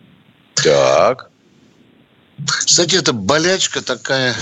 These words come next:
Speaker 2: я бы сказал, международная. Я когда в ша был, спросил, сколько стоит патрон.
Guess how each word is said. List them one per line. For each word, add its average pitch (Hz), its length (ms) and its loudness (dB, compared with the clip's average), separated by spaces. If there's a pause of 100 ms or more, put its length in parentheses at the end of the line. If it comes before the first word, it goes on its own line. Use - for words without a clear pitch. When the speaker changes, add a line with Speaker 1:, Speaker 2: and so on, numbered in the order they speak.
Speaker 2:
я 120 140 -2
бы 120 100 -2
сказал, 120 400 0
международная. 113 720 0 (200)
Я 110 140 0
когда 107 360 -2
в 104 60 -2
ша 127 220 2
был, 175 260 -8
спросил, 131 540 0
сколько 220 420 0
стоит 156 360 0
патрон. 110 440 -2